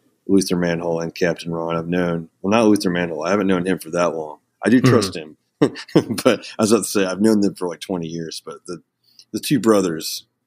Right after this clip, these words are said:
Speaker 1: you know, S-, Captain Ron and Stan are brothers, right?
Speaker 2: Yes, I do
Speaker 1: Yeah.
Speaker 2: know that.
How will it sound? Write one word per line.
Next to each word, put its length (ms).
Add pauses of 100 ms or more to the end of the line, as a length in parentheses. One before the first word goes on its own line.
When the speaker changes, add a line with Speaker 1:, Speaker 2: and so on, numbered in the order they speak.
Speaker 1:
you 180
know, 100
S-, 260
Captain 320
Ron 140
and 80
Stan 240
are 80
brothers, 360
right? 220 (360)
Speaker 2:
Yes, 380
I 80
do 140
Speaker 1:
Yeah. 80
Speaker 2:
know 120
that. 260